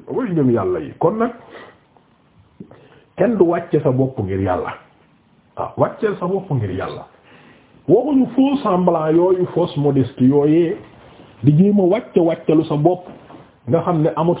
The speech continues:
solo, bal mbir la moo xam ne mu naqaree dégg la ci nopp. Waaw. Nit da ngay am dignité. Façon faux semblant yooyu ngay gis. Ah,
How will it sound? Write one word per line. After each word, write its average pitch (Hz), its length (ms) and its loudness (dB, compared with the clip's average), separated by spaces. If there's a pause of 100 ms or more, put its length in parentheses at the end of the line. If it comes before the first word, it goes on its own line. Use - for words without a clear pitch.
solo, 151 240 -4 (420)
bal 170 480 0 (480)
mbir 139 400 -2
la 202 120 4
moo 185 180 2
xam 156 200 -2
ne 147 60 2
mu 143 140 -2
naqaree 156 440 0
dégg 131 240 0
la 107 140 -2
ci 101 100 -8
nopp. 90 240 -10 (480)
Waaw. 87 200 -4 (680)
Nit 233 220 2
da 208 100 2
ngay 190 140 2
am 151 220 0
dignité. 117 340 0 (1200)
Façon 262 300 0
faux 247 160 2 (100)
semblant 190 480 0
yooyu 175 220 4
ngay 151 220 0
gis. 110 180 -4 (1000)
Ah, 151 220 0